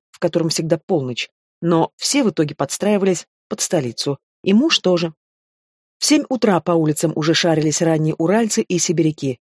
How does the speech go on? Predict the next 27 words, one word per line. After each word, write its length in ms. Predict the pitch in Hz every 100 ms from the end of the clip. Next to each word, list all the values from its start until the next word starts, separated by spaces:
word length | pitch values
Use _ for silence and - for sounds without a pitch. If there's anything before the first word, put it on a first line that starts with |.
| _
но 140 | 160 143
в 80 |
трактир 420 | - 139 - 240 240
никто 300 | 208 - 143
не 100 | 135
заглядывал. 580 | 143 135 127 123 131 - _ _ _
Этого 280 | - 147 196
я, 140 | 220 220
собственно, 400 | 170 - 175 175
и 160 | -
добивалась. 560 | 180 214 240 143 123 - _ _ _ _ _
Огр 340 | 233 262 254 -
не 160 | 175
возражал, 600 | 180 165 165 160 147 131 - -
ему, 260 | 170 262 339
похоже, 380 | 233 - 240
было 160 | 233 247
пофиг, 440 | - 285 - - _ _ _
а 120 | -
мне 160 | 156 175
тем 180 | 170 226
более. 360 | 247 185 131 - _ _ _ -
Изи 320 | 262 277 254
мани, 500 | 262 196 143 131 120 _
как 180 | - 165
говорят 400 | 143 151 180 - -
штатовцы. 640 | - 202 143 - - 120